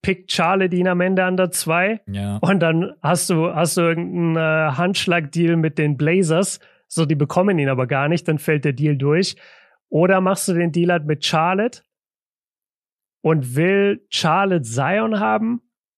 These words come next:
Speaker 1: und LaMelo? Ist das deren Zukunft? Was ist mit Miles Bridges? Bringen sie den zurück?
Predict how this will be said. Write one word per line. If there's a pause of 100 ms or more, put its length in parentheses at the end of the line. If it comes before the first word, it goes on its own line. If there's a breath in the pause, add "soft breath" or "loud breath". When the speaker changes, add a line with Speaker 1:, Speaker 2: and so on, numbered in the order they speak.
(460)
Speaker 1:
und
LaMelo? (200)
Ist
das
deren
Zukunft?
Was
ist
mit
Miles
Bridges?
Bringen
sie
den
zurück?